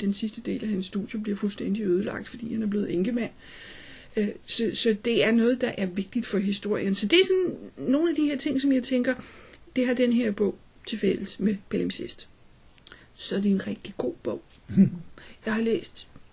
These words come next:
Speaker 1: ret meget Asimov på det sidste i romanlængde. Den var bare god,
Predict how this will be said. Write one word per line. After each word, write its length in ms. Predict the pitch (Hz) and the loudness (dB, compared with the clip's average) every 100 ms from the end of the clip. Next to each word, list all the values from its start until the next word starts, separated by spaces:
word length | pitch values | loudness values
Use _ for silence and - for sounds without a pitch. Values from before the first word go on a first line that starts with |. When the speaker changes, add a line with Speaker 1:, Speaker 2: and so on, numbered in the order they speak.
| - - - | -20 -16 -8
Speaker 1:
ret 160 | 247 269 | -2 2
meget 280 | 240 247 - | 4 2 0
Asimov 420 | 233 269 240 240 - | 0 0 0 -4 -10
på 80 | - | -8
det 120 | 240 | -2
sidste 400 | 262 254 254 277 - - | 2 2 2 -6 -10 -8
i 180 | - 226 | -4 0
romanlængde. 640 | 220 233 247 254 254 - - - - - - - - - - - - | 2 2 2 2 0 -2 -10 -16 -20 -20 -20 -20 -20 -20 -20 -8 4
Den 160 | 208 | 4
var 80 | 208 | 4
bare 180 | 196 220 | 0 -2
god, 240 | - 269 | 2 2